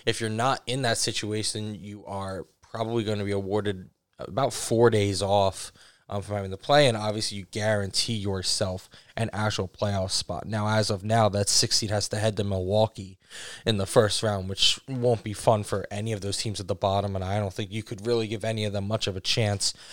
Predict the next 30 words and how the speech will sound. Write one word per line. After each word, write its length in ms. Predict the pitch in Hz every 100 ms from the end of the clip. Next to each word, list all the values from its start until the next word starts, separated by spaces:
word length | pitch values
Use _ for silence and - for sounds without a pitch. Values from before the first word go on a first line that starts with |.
| - -
against 300 | 110 110 101
Milwaukee. 480 | 104 95 110 117 110
But 180 | 90 104
I 60 |
think 220 | 104 135
if 100 | 135
you 80 | 110
look 220 | 110 160
at 100 | 113
the 160 | - 104
Miami, 560 | 98 101 107 107 110 104
Boston, 720 | 98 107 107 - 107 101 101
Charlotte, 560 | - 110 107 101 98
Indiana, 500 | - 113 107 107 107
Washington, 840 | 98 95 110 - 113 101 101 98 101 - _ _ _ _ _
uh, 220 | 101 98
group 300 | 98 113 107
of 120 | 98
teams, 480 | - - 113 110 98
Boston 440 | - 123 135 -
has 260 | 95 147 -
to 100 | -
be 160 | 101 113
the 120 | 101
one 240 | 98 104
Milwaukee 500 | 95 87 98 101 -
wouldn't 260 | 90 90 -
wanna 220 | 85 87
see. 320 | - - 90
So 460 | 90 - 95 87